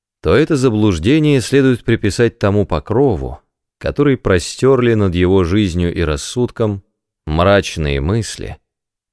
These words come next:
раздражение взбудораженных нервов, жестокая драма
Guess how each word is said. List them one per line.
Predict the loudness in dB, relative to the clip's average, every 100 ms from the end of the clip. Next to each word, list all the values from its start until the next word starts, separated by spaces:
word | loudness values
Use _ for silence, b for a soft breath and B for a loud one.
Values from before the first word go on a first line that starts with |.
| _
раздражение | -4 -2 0 2 2 2 2 2 2
взбудораженных | 0 -2 -2 2 4 4 2 -2 -6 -4
нервов, | -2 -2 -4 -10 -14 _ _ _ _ _ _ _ -8
жестокая | -2 0 0 -2 -2 0 0 0
драма | -2 -2 -2 -6 -10